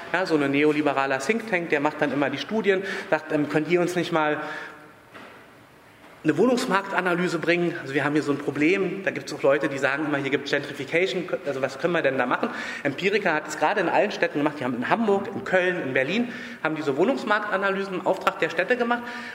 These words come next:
und das sind drei Städte, die sind extrem unterschiedlich, die kommen immer auf dasselbe Ergebnis.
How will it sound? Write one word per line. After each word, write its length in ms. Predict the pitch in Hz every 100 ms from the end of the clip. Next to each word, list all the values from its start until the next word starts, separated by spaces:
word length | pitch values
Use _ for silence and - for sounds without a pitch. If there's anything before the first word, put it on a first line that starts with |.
| -
und 240 | 156 -
das 100 | 160
sind 160 | 208 220 117 -
drei 100 | 160
Städte, 240 | 165 226 180
die 80 |
sind 140 | 165 165
extrem 380 | 160 - 175 170
unterschiedlich, 580 | 262 285 - 208 254 277 - -
die 60 | -
kommen 200 | 165 147
immer 160 | 208
auf 120 | 175 170
dasselbe 360 | 156 151 160
Ergebnis. 520 | 139 131 - 127 110